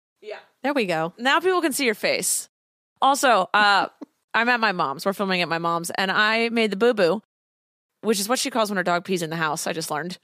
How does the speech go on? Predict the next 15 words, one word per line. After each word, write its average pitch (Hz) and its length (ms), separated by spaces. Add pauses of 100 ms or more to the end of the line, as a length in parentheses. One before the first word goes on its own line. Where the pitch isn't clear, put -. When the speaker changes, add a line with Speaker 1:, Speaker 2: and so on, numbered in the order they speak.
(440)
Speaker 2:
Boo-boo. 180 340 (240)
Speaker 1:
A 226 80
boo-boo? 220 460 (460)
Speaker 2:
Well, 277 240 (600)
oopsie. 240 420 (540)
Speaker 1:
Oopsie 277 400
boo-boo. 226 480
Speaker 2:
<laughs> - 40
Speaker 1:
I've 214 140
never 240 220
Speaker 2:
Oopsie. 240 40
Speaker 1:
called 247 200
it 226 80
a 220 60
boo-boo. 202 380